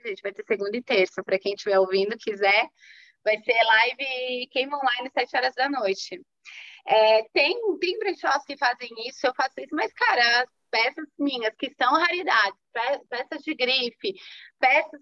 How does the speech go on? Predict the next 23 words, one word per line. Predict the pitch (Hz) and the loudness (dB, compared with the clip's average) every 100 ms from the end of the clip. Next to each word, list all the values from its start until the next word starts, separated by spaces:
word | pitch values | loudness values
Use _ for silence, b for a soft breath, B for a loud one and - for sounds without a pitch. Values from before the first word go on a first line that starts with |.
| - | -12
que | 302 | -6
têm | 302 | -2
uma | 311 | -2
modelagem | 294 277 285 277 - | -2 0 0 0 -2
totalmente | 311 370 339 330 - | -6 -4 -4 -6 -10
diferente, | 302 - 302 269 247 240 226 220 233 226 | -14 -4 0 2 4 2 -2 -10 -12 -10
que | 269 269 | -12 -8
tem | 285 262 277 | -2 -2 0
um | 277 | -4
corte, | 311 - 311 269 254 247 - - 233 | -4 0 2 6 6 4 -4 -16 -16
que | 262 | -16
tem, | 247 269 277 277 277 B B B B | -4 -2 0 -2 -4 B B B B
é, | - 220 226 220 | 2 4 6 6
uma | 240 254 277 | 4 2 2
proposta | 302 302 285 240 269 302 277 | 0 0 4 6 4 0 -6
que | 262 247 | -6 -10
você | 262 294 | -8 -4
não | 277 | -2
vai | 320 339 | -2 -2
ver | 285 | -2
em | 269 | -4
lugar | 262 233 220 | -2 0 0
nenhum, | 220 208 240 302 | 0 -8 -6 -6